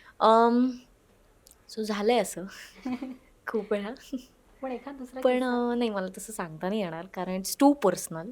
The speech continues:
Speaker 1: it's
Speaker 2: हम्म.
Speaker 1: very personal. त्यामुळे मला ते सांगता येणार नाही. But I just wish की, अ, ल-, कधी-कधी ते lack of कम्युनिकेशनमुळे होतं.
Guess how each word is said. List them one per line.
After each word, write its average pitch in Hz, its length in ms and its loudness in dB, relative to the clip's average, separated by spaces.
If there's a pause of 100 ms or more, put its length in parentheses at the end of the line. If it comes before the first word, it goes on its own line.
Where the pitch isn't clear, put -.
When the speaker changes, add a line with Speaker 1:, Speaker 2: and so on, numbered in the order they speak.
(260)
Speaker 1:
it's 202 240 -10
Speaker 2:
हम्म. 226 120 -10
Speaker 1:
very 196 200 2
personal. 180 460 -6 (480)
त्यामुळे 202 220 0
मला 196 160 2
ते 208 120 0
सांगता 196 360 -2
येणार 185 160 -4
नाही. 214 160 -2
But 330 100 0
I 262 140 6
just 294 320 0
wish 254 360 0
की, 254 240 2
अ, 208 300 6
ल-, 190 220 -4 (480)
कधी-कधी 294 300 8
ते 339 60 4
lack 262 260 10
of 269 60 10
कम्युनिकेशनमुळे 233 840 2
होतं. 190 400 -4